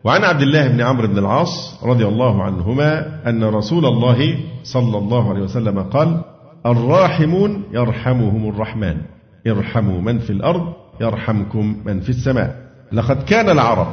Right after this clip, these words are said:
في الجاهلية يأنفون أن يداعب الرجل وليدته أو يسمح لها أن تمرح بين يديه، فأما رسول الله، وهذا مش في الجاهلية، ده مازال بعض ال-، يعني إلى عهد قريب، ما أعرفش دلوقتي الأوضاع شكلها إيه،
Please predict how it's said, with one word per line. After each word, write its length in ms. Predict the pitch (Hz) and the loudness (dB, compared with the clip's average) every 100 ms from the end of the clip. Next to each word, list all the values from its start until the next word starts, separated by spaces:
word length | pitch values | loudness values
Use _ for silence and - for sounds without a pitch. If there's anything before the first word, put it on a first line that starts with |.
| - - - | -8 -14 -4
في 100 | 151 | 0
الجاهلية 1200 | 170 151 120 131 113 107 113 131 107 87 90 80 - - | 2 4 4 4 4 2 2 2 2 0 -2 -6 -6 -2
يأنفون 640 | 117 123 123 113 165 180 | 0 0 0 0 0 0
أن 240 | 143 127 120 | 0 0 0
يداعب 720 | 120 120 135 - 110 143 131 | 0 0 2 2 2 2 2
الرجل 540 | 120 117 143 151 147 | 2 2 0 2 2
وليدته 680 | 127 123 131 127 110 101 85 - - - - - | 2 2 2 2 0 0 -2 -6 -14 -20 -12 0
أو 160 | 120 127 | 2 4
يسمح 560 | 175 - 135 131 131 | 2 0 -2 -2 2
لها 460 | 120 156 147 131 123 | 2 4 4 2 0
أن 220 | 117 104 | -2 -2
تمرح 520 | 156 156 127 123 120 | -2 0 0 0 0
بين 320 | 104 123 117 | 0 2 2
يديه، 460 | 107 98 101 82 - - - - - | 0 0 0 -2 -4 -14 -20 -20 -10
فأما 440 | - 202 220 170 | -2 0 4 4
رسول 320 | 156 147 147 | 4 2 2
الله، 400 | 143 110 87 - - - - - | 0 0 -2 -4 -12 -20 -20 -12
وهذا 380 | 107 127 190 180 151 | -2 0 2 0 -2
مش 160 | 147 | -4
في 80 | 139 | -6
الجاهلية، 360 | 123 131 147 175 | -6 -2 -2 -2
ده 140 | 131 | -2
مازال 360 | 123 117 160 120 | -2 0 0 0
بعض 300 | 127 101 104 | -2 -4 -6
ال-، 80 | 101 - - | -8 -10 -4
يعني 260 | 170 156 - | -2 0 0
إلى 80 | 127 | 2
عهد 240 | 151 131 | 2 0
قريب، 260 | 123 135 123 | 0 0 0
ما 80 | |
أعرفش 320 | 110 127 - 110 | 0 0 -4 -4
دلوقتي 340 | 110 120 117 | -4 -4 -6
الأوضاع 500 | 101 101 98 95 113 | -4 -4 -6 -4 -4
شكلها 340 | 113 107 104 | -4 -6 -4
إيه، 140 | 95 | -4